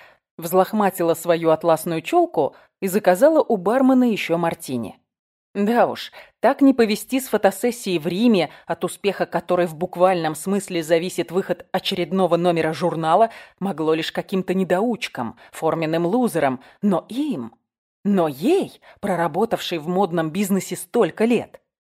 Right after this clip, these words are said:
Проживание их творческой группы в пятизвездочном отеле «Эксельсиор» на Виа Венета, как и все прочие расходы, оплачивал журнал.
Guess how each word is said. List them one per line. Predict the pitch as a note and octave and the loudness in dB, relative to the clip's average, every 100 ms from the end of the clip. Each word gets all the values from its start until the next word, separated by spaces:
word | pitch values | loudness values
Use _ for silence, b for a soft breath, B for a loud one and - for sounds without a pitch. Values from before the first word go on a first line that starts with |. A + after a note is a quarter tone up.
| _ _ - | _ _ -4
Проживание | F#3+ F3 G3 E4 F4+ E4 | 0 2 4 4 4 4
их | - C#4+ - | 2 -2 -4
творческой | A#3 C4 C4 A3+ A#3 | 0 0 0 -4 -4
группы | G3 G#3+ A#3+ - | 0 0 0 -2
в | G#3 | -4
пятизвездочном | - G3 F#3+ F#3 A3 F3+ - G3 F#3 | -4 -4 -2 0 0 0 -4 -2 0
отеле | F3+ G#3+ F#3+ F3 | 0 0 0 -2
«Эксельсиор» | - E3+ - G#3 G3+ F3 | -2 -4 -4 -2 0 0
на | E3+ | 0
Виа | E3 E3 | 0 0
Венета, | D#3+ C#4+ C#4+ C4 A#3+ B B _ | 2 2 2 2 2 B B _
как | F#3 F3+ | -8 -6
и | |
все | F#3 - | -4 -4
прочие | G#3 A#3 G3 - C#3+ | -2 0 0 -2 -2
расходы, | C#3+ - C#4 C#4 | -2 -2 -2 -2
оплачивал | C#4 G#3+ - G#3 A3+ A#3 A3 G3+ | -2 -4 -6 -6 -4 -2 0 0
журнал. | G#3 G3+ D#3+ A2 - | -2 -2 -4 -6 -10